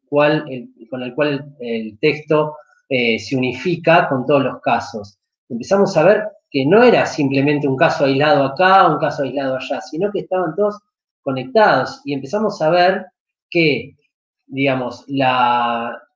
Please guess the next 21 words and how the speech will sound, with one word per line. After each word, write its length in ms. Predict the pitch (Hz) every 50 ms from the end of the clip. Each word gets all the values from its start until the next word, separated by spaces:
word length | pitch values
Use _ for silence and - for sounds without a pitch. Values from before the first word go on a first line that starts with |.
| _ _
la 340 | 143 143 139 143 139 - -
táctica 800 | 214 226 226 226 220 - 170 - - 156 147 147 147 151 147 143 139
y 460 | 131 127 123 123 123 120 120 123 120
de 100 | 127 131 131 110
desprestigio 1300 | - - 131 131 - - - - 220 226 226 196 - - - - 143 135 131 127 123 123 117 117 - - _ _ _ _ _
y 240 | - 143 135 135 135
de 40 | 135
presión 680 | - 143 139 - - - 226 233 208 175 147 143 - - - 127
a 200 | 127 123 120 -
Gil 280 | - 185 180 - - -
Carbó 380 | 165 160 160 170 202 226 240
empezó 600 | 226 190 160 - 147 - - - 202 202 202 - -
con 400 | - 170 170 190 220 226 226 226 - _ _ _ _ _ _ _ _
ya 420 | - - 165 160 185 214 226 202 170
la 160 | 156 143 135
carrera 440 | - 143 127 123 139 160 185 208 202
de 360 | 175 143 135 135 139 156 170
Mauricio 420 | 175 156 147 135 139 135 - 143 135
Macri 360 | 135 139 151 160 175 185 180
al 160 | 156 135 123
gobierno, 680 | 131 131 147 180 196 190 156 123 123 120 113 - -